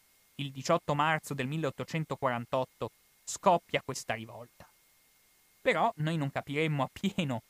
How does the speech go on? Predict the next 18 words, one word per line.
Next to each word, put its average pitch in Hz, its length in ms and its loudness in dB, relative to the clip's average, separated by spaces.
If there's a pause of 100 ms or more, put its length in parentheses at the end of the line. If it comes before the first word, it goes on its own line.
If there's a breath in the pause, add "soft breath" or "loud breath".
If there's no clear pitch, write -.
(280)
il 170 160 8
motivo 180 680 4 (380)
di 135 220 -8
questa 170 400 2
strana 254 520 0
insurrezione 123 760 -2
popolare 143 540 0
milanese 147 680 -2 (380)
se - 180 2
non 262 160 4
teniamo 262 340 2
in 165 60 2
considerazione 233 1040 0 (100)
l'anno 135 500 0 (360)
in 139 160 -4
cui 147 240 -2
ci - 120 -10
troviamo, 120 480 -6